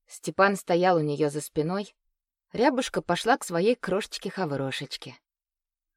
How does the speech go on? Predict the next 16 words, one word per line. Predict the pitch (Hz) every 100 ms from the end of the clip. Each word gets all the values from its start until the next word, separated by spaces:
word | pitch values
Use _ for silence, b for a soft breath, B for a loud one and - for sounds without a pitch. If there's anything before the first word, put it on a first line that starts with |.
| _ _
Вот | 180 185 202
и | 190
злобная | 165 170 185 185 175
сестра | 170 175 - 175
Трёхглазка | 180 180 185 175 165 160 - 160
докладывает | 165 - 170 160 156 156
о | 156
том, | 208 220 b b b
что | - 262
помогает | 254 240 254 254 226
девушке | 180 220 180 170 190
корова. | - 240 220 156 135 127 _ b b b -
Вот | 220 220
её | 254 233
ведут | 226 214 233 247
резать. | 214 160 165 160 - -